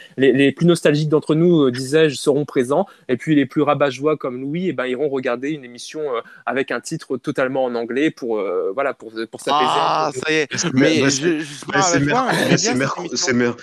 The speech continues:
Speaker 3: c'est mercredi, tu pourras regarder Mon Jules sur C huit. Ça marche bien
Speaker 2: Ouais,
Speaker 3: aussi.
Speaker 2: remarque, ouais,
Speaker 3: Avec
Speaker 2: super, ouais.
Speaker 1: C'est,
Speaker 3: avec
Speaker 1: c'est trop
Speaker 3: quelques
Speaker 1: franchouillard pour lui.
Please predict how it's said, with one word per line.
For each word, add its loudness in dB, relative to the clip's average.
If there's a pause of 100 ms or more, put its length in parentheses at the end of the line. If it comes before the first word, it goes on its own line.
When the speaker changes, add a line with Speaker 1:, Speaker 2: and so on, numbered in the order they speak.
(160)
Speaker 3:
c'est 0
mercredi, 2
tu -4
pourras 2
regarder 2
Mon 4
Jules 0
sur -2
C 2
huit. 0 (100)
Ça -2
marche -2
bien -2 (260)
Speaker 2:
Ouais, 2
Speaker 3:
aussi. 2
Speaker 2:
remarque, -4
ouais, -6
Speaker 3:
Avec -2
Speaker 2:
super, -4 (100)
ouais. -6 (800)
Speaker 1:
C'est, -2
Speaker 3:
avec -4 (120)
Speaker 1:
c'est 4
trop 2
Speaker 3:
quelques 0
Speaker 1:
franchouillard 0
pour -4
lui. -6